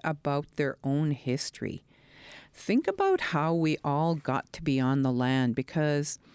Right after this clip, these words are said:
at some point in the past, and, and the late, uh, Doctor Steinhauer, Vincent, w-, you know, ha-, had said,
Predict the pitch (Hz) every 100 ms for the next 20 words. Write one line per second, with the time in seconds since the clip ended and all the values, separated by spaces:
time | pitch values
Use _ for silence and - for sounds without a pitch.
0 | - - - 165 - - 190 226 - -
1 | 165 160 151 139 127 - 135 120 110 -
2 | 139 139 156 143 143 135 135 - 156 175
3 | - - - 151 131 131 147 139 - 147
4 | 131 - 139 151 147 131 117 123 123 139
5 | - - 127 117 - - - - - -
6 | - - 143 - 147 131 139 - - -
7 | - - 113 - - 156 135 -